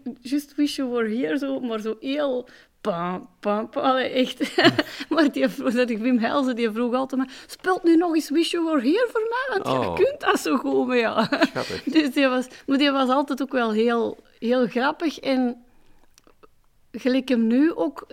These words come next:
Speaker 1: zoiets, iets minder scherp, zo. Heel vriendelijk grappig, zo,
Speaker 2: Ja,
Speaker 1: zo.
Speaker 2: grappig. Zeg, en dan Harold Polis, die, eh, beroemde uitgever, die zat ook nog in onze klas.
Speaker 1: Ja, ja,
Speaker 2: En
Speaker 1: ja.
Speaker 2: Geert Beulens,
Speaker 1: En Geert
Speaker 2: Manus
Speaker 1: Beulens,
Speaker 2: Doet Dat, maar ook
Speaker 1: ja.
Speaker 2: Geert Beulens, zo, lekker verwarrend. Die zaten samen in dezelfde klas, hè.
Speaker 1: Ja,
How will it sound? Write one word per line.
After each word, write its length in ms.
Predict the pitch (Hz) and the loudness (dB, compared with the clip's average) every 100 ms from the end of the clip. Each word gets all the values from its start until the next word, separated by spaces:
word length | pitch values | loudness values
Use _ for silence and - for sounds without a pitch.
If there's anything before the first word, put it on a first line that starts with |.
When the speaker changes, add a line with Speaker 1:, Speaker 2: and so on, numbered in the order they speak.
| - | -12
Speaker 1:
zoiets, 800 | 240 254 247 285 294 - - - _ | -4 -2 0 0 -2 -2 -18 -18 _
iets 280 | - 277 - | -4 -2 4
minder 340 | 277 294 240 | 6 6 4
scherp, 440 | 226 - 294 277 185 | -2 -2 -2 -2 -4
zo. 280 | - 185 180 | -6 -2 -2
Heel 600 | 185 247 262 262 247 233 - - - - | -2 0 2 2 0 -4 -14 -20 -20 -20
vriendelijk 680 | - 185 240 262 220 202 185 | -10 -2 4 4 4 -2 -4
grappig, 400 | - 190 180 214 | -4 -4 -2 -6
zo, 360 | - 214 185 190 | -6 -4 0 0
Speaker 2:
Ja, 200 | 190 202 | 0 0
Speaker 1:
zo. 160 | 214 | -2
Speaker 2:
grappig. 380 | 202 185 - 190 | -4 -6 -8 -6
Zeg, 240 | - 185 - | 0 0 2
en 140 | 165 | 2
dan 180 | 165 160 | 2 0
Harold 440 | 135 170 147 - | 0 2 0 -2
Polis, 500 | 226 226 135 113 - | -2 0 -2 -4 -8
die, 300 | 131 127 123 | -4 0 2
eh, 120 | 120 117 | 0 -2
beroemde 440 | 113 147 139 - | -2 -2 -2 -2
uitgever, 520 | 196 - - 110 90 | -4 -6 -6 -6 -4
die 80 | 98 | -6
zat 240 | 95 - - | -6 -8 -8
ook 60 | |
nog 160 | 147 131 | -10 -6
in 100 | 110 | -8
onze 180 | 92 87 | -8 -6
klas. 120 | 170 185 - _ - | -4 -4 -6 _ -20
Speaker 1:
Ja, 60 | 190 | -16
ja, 120 | 202 | -6
Speaker 2:
En 80 | 123 | -4
Speaker 1:
ja. 60 | 113 | -2
Speaker 2:
Geert 400 | 143 151 - 95 | 0 0 0 -6
Beulens, 680 | 117 147 208 262 - - _ - | 0 0 0 -4 -8 -18 _ -8
Speaker 1:
En 120 | 220 | -6
Geert 280 | 165 165 151 | -4 -6 -4
Speaker 2:
Manus 120 | 127 117 | -2 0
Speaker 1:
Beulens, 240 | 123 110 | 0 -2
Speaker 2:
Doet 160 | 120 117 | -2 0
Dat, 140 | 170 | 0
maar 120 | 185 165 | 2 2
ook 100 | 220 | 2
Speaker 1:
ja. 60 | |
Speaker 2:
Geert 300 | 170 160 113 | -2 -4 -4
Beulens, 440 | 131 190 117 - - | 0 2 2 -2 -6
zo, 260 | 147 165 | -6 -4
lekker 260 | 139 143 127 | -4 -4 -4
verwarrend. 460 | 120 107 139 98 | -4 -2 -2 -2
Die 80 | 113 | -6
zaten 360 | 104 123 120 113 | -6 -6 -6 -8
samen 320 | - 139 131 | -4 -4 -4
in 60 | 117 | -8
dezelfde 400 | 110 135 120 107 | -6 -8 -8 -10
klas, 260 | - - | -12 -12
hè. 60 | |
Speaker 1:
Ja, 60 | 113 | -12